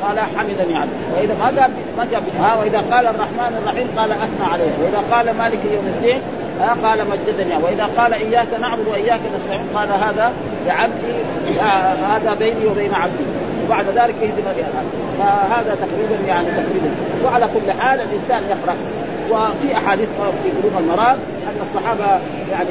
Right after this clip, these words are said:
كانوا لا يجهرون بسم الله الرحمن الرحيم، وكانوا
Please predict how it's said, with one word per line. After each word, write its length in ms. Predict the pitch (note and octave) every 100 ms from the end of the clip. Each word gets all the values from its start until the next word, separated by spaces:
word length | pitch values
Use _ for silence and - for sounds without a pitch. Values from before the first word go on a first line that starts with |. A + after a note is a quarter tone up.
| F3
كانوا 240 | A3 G3+
لا 140 | F#3+ G#3+
يجهرون 460 | G3+ F#3+ G3 F#3+ F3+
بسم 180 | - F3+
الله 220 | F#3 F#3
الرحمن 480 | E3+ E3+ F#3+ F#3+ E3+
الرحيم، 360 | - - A3+ A#3+ - - - F3+
وكانوا 520 | F#3 F3+ G#3+ G3+ F3+